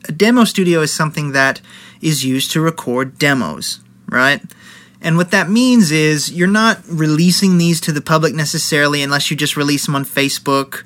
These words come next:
or on MySpace or on Pure Volume or on one of those websites. You're releasing them as demos, as demonstrations of your talent, not as necessarily sellable tracks.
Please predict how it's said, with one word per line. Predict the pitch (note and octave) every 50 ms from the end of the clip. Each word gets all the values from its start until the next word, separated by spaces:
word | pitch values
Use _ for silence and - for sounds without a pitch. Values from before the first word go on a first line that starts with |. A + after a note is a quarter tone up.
| - - - - - - -
or | - D3
on | C#3+ C#3+
MySpace | C#3 C#3 C3+ C#3 C3+ - - - C#3+ C#3 C#3 C#3 C3+ C3+ - -
or | D3 C3+ C3+ C3+
on | C3+ C3+ C3+ C3
Pure | - - D3+ D3
Volume | C3 C3 C#3 C#3 C#3 C#3 C#3 C#3 C#3 C#3
or | C3+ C3+ C3
on | C3+ C3+ C3+ C#3 C3+ B2+
one | C3+ C#3+ C#3+ C#3
of | C3+
those | C3 C3+ C3 B2+ B2+
websites. | C3 C3 C3+ B2+ - - C#3+ C3 C3 B2+ - - - - - - - - - - - - _ _ -
You're | A3 G3 F3+ G#3
releasing | G3 F#3+ F#3+ G#3 G#3 - A3 G#3
them | F#3+ F#3
as | F3 D#3+ D3+ C#3+ C3
demos, | C3+ B2 D#3 D#3+ D#3+ D3 B2+ B2 B2 A#2+ A#2
as | C3 A2 C3 C3 C3 C3 - -
demonstrations | - _ - D#3+ C3 B2 E3+ G3 A#3 A#3+ B3 B3 - - - - C4+ C4+ C#4 A#3+ - - E3+ D#3 D3+ D3+ D#3 D3+ -
of | - - C#3+
your | C#3+ C#3+ C#3
talent, | C#3 - D#3 D#3+ D#3 B2+ A2 F2 -
not | A2+ C3+ C#3 C#3+ D#3 D#3+ F#3+ A3 A3 G3 - D3
as | D3 C#3+ C#3+ C#3 C#3 D3
necessarily | D3 D3 D3 - - C3+ - - D#3 C#3+ C#3 C#3 C3+ C3
sellable | B2+ - - - - E3+ D3+ D3 D3 C#3+ B2+ C3 C3 C3 C3 B2 - - _ -
tracks. | - - - D3 B2+ A2+ G#2+ G2 - - - - - -